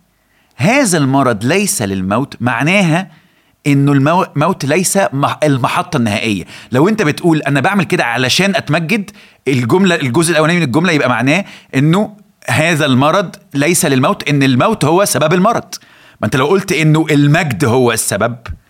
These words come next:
يبقى هذا المرض ليس للموت، يبقى الموت كمان هو السبب. لكن مش ده المسيح بيقوله.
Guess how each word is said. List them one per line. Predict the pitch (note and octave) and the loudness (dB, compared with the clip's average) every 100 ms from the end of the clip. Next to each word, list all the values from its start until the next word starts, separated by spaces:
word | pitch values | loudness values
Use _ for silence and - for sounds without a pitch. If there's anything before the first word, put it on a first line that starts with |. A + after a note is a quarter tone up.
| _ _ _ _ _ - | _ _ _ _ _ -4
يبقى | C3 B2 | -2 0
هذا | D3+ D#3+ | 0 0
المرض | D#3 D#3+ C#3+ | 0 0 2
ليس | D#3 D#3 | 0 0
للموت، | C3 C3 F3+ | 0 0 0
يبقى | C3+ B2+ | -2 0
الموت | B2 E3 - | 2 0 -2
كمان | B2 C#3 | -4 0
هو | A2+ A#2+ | 0 0
السبب. | C3 - A3 D3+ - - - - | -2 -4 -4 -6 -10 -20 -20 -12
لكن | B2 D3+ | -8 -2
مش | C#3+ B2+ | -2 0
ده | |
المسيح | G#3+ E3 D3+ | 0 -2 -6
بيقوله. | A#2 A2 F2 C#2+ | -8 -8 -8 -12